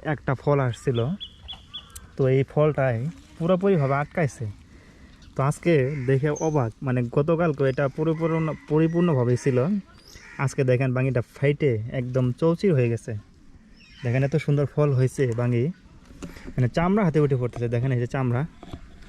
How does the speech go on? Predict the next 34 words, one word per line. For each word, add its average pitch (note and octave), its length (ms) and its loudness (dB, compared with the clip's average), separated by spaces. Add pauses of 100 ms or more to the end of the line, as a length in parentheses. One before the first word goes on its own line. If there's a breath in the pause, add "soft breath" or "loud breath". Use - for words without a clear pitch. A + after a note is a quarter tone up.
(280)
এই B2+ 80 -2
যে A#2 60 -2
চামড়া, B2 320 -2
এ-, A#2 220 -4
এটা C3+ 140 0
কিন্তু C3 220 2 (160)
বাঙির C3 200 0
চামড়া, C#3 360 -2
চামড়া C#3 300 -2
কিন্তু B2 240 0
আস্তে A#2 200 -4
আস্তে A#2+ 240 0
উপরের D3 340 0
দিক A#2+ 140 -4
দিয়ে, A#2 180 0
আহ, - 1120 -6
উঠে C3 200 2
গেছে। A#2+ 260 0 (420)
তো C3 80 -2
এরকমভাবে C#3 1080 0
যে C3+ 180 2
ফাটে D3+ 300 -2
বাঙি, B2 300 -2 (160)
এটা B2+ 140 -4
আমি B2 140 2
আসলে B2 260 -4
কখনো B2+ 280 0
দেখি A#2+ 280 2
নাই। A#2+ 200 0 (500 loud breath)
normally D#3 300 4 (140)
বাঙি E3 260 2 (360)
ফাইটে F3+ 260 4
যায় B2 200 2
এটা, C3+ 100 0